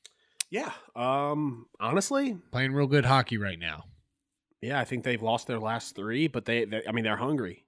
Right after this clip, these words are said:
Speaker 1: I think.
Speaker 2: Yeah, I mean, overall, playing,
Speaker 1: Yeah.
Speaker 2: playing some pretty good hockey.
Speaker 1: No, but I agree with you. Like,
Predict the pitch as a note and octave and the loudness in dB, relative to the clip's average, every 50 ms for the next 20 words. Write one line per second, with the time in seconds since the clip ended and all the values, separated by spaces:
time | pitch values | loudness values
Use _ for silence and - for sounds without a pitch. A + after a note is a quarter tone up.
0 | _ - G2+ F#2+ - B2+ C3+ B2+ A2 - _ _ _ _ _ - C#3+ C#3+ C#3 C3+ | _ -14 -12 -10 -8 -6 -6 -6 -8 -12 _ _ _ _ _ 0 2 2 2 2
1 | C3 A#2+ A#2 - C3+ C3 A#2 A2+ A#2 A#2+ A2+ G#2 F2+ E2 - - - _ - - | 0 -2 -2 0 0 0 0 0 -2 -2 -4 -4 -6 -10 -14 -16 -18 _ -6 -2
2 | A2+ A#2+ A#2 G#2+ G#2 - - A2+ A2+ A2 G#2+ F#2 F2+ G2 F2+ - A#2 A2+ G#2+ G2 | 0 2 2 2 0 -2 -4 -8 -6 -6 -8 -8 -10 -12 -10 -8 -8 -6 -6 -6
3 | G#2+ G2 F#2 G#2 G2+ G2 - - - G#2 D#3+ F3+ F3 D3 D#3 D#3+ E3 D3+ D#3 F3 | -6 -6 -6 -6 -6 -8 -8 -4 2 6 8 8 10 10 10 8 8 8 8 8
4 | G3 D#3+ B2 B2 A#2 A2+ A2+ | 8 8 6 4 2 2 0